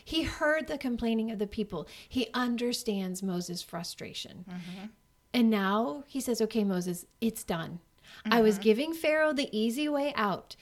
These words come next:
Speaker 1: You asked him
Speaker 2: Mm-hmm.
Speaker 1: somewhat politely.
Speaker 2: <laughs> You gave him a
Speaker 1: You
Speaker 2: chance.
Speaker 1: gave him the chance, and he turned you down. So now, Moses,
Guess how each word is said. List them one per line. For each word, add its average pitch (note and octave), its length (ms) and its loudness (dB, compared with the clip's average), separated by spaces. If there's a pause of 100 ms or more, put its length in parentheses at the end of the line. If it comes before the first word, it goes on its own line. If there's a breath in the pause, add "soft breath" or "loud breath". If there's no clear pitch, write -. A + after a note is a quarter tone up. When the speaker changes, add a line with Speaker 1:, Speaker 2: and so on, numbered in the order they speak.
(120)
Speaker 1:
You A3+ 480 4
asked G#3 460 -2
him F3 340 -4 (580 soft breath)
Speaker 2:
Mm-hmm. G#3 160 -2
Speaker 1:
somewhat A4 360 6
politely. F#4+ 840 6
Speaker 2:
<laughs> - 60 -20 (180 loud breath)
You G4 120 -4
gave G#4 260 2
him F#4+ 140 4
a B3+ 120 2
Speaker 1:
You F4+ 200 10
Speaker 2:
chance. E4+ 80 4
Speaker 1:
gave G4+ 260 6
him G#4 240 0
the G4 100 2
chance, D#4+ 600 -2 (360 loud breath)
and A#3+ 220 4
he D4 220 -2
turned C#4+ 360 -2
you A3 200 2
down. E3+ 400 -2 (260 soft breath)
So B3 240 2
now, A3+ 340 2
Moses, F#3+ 600 2